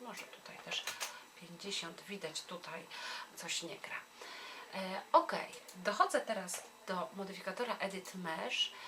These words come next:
i wybiorę ścianki, które chciałabym, żeby zostały inaczej zamapowane. I to jest między innymi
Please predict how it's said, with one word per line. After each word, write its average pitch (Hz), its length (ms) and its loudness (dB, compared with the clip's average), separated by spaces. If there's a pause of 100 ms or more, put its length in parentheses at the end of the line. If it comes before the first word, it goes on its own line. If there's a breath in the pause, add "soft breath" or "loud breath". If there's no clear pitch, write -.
(240 loud breath)
i 233 100 -4
wybiorę 233 560 4
ścianki, 311 680 4
które 226 260 -6
chciałabym, 247 720 4 (400 loud breath)
żeby 208 320 0
zostały 220 640 2 (340)
inaczej 190 420 2
zamapowane. - 640 -6 (320)
I 240 80 -4
to - 100 0
jest 220 240 0
między 165 300 -10
innymi 208 340 -4